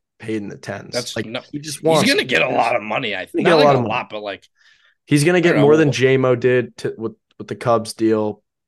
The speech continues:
Speaker 1: but he just has to, like, the thing is, J-Mo, like, he's already had his arm trouble and he's been healthy. Severino, you know, he's had his arm trouble,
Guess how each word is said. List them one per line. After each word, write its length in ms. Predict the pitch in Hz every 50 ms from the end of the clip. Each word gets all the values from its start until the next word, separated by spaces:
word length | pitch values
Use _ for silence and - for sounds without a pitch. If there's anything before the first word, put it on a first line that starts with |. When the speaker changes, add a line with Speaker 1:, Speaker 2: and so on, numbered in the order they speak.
| _
Speaker 1:
but 300 | - 120 - 139 139 -
he 220 | 120 123 127 143 139
just 160 | 135 131 -
has 180 | 143 135 - -
to, 80 | 120 -
like, 160 | 113 123 113 -
the 80 | -
thing 180 | 139 180 170 156
is, 160 | 139 120 -
J-Mo, 380 | - - 143 147 147 143 139 135
like, 280 | 127 117 107 - - _ _
he's 220 | - 123 123 113
already 240 | 131 131 131 120 113
had 200 | 107 123 117 110
his 100 | 104 107
arm 260 | 120 123 131 127 120
trouble 500 | - - 143 135 135 143 147 143 135 - _ _ _ _ _ _ _ _ _ _ _ _ _ _ _ _ _ _ _ -
and 80 | 104 107
he's 120 | 104 104
been 140 | - 117 117
healthy. 560 | 117 123 123 120 120 135 135 139 135 135 135 _ _ _ _ _ _ _ _ _ _ -
Severino, 1040 | - 123 117 113 117 120 127 127 127 127 127 127 123 123 123 120 120 107 - - _
you 140 | - 113 113
know, 160 | 110 110 110
he's 100 | 110 107
had 140 | - 123 120
his 80 | 117 120
arm 180 | 120 120 117
trouble, 560 | 110 127 123 117 117 117 113 110 107 101 -